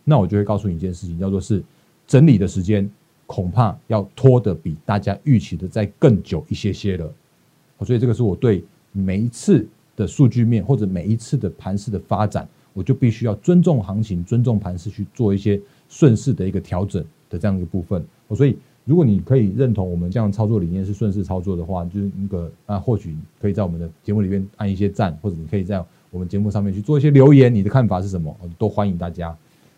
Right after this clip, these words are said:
那为什么会有这样的现象呢？其实我觉得，嗯，可以，还是可以跟所谓的最近的行情或者最近的时间点来去做一些相关的连结。那原因是因为如果你看到现在目前的行情的话，叫做是接近封关了，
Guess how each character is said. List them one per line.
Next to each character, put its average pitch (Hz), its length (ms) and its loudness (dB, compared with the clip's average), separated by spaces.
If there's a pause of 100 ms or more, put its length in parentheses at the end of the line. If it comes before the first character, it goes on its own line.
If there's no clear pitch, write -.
那 170 240 0 (800)
为 185 80 10
什 127 100 4
么 107 80 4
会 131 80 6
有 110 60 6
这 123 100 -2
样 110 80 2
的 98 80 0
现 98 200 0
象 90 200 -2
呢？ 82 80 -4
其 80 80 -14
实 110 80 -4
我 104 140 0
觉 101 260 -2
得， 98 300 -2
嗯， 92 240 -6
可 123 80 -2
以， 113 100 0 (120)
还 101 100 -8
是 120 80 -6
可 120 140 2
以 87 120 -2
跟 104 200 -2
所 95 180 -6
谓 98 60 -2
的 87 100 -4
最 110 180 -2
近 101 140 -2
的 95 80 -2
行 87 160 -6
情 87 180 -8
或 104 80 -4
者 90 160 -2
最 117 160 -2
近 104 220 0
的 85 140 -6 (260)
时 - 240 -4
间 123 260 4
点 85 200 -2 (260)
来 92 140 -2
去 110 100 0
做 104 220 0
一 - 20 2
些 101 240 0
相 101 240 -2
关 98 100 0
的 90 80 -4
连 85 240 -2
结。 73 300 -8 (300)
那 139 160 0
原 127 200 6
因 151 120 6
是 143 180 2
因 139 220 4
为 120 140 4
如 104 120 0
果 113 100 0
你 87 220 -2
看 110 200 0
到 104 180 0
现 113 100 -4
在 107 60 0
目 107 100 0
前 95 100 -2
的 85 80 -4
行 87 160 -8
情 82 140 -10
的 85 60 -8
话， 90 80 -6
叫 90 100 -8
做 90 100 -6
是 90 140 -14
接 98 160 -2
近 95 140 0
封 90 180 -4
关 85 300 -4
了， 76 100 -8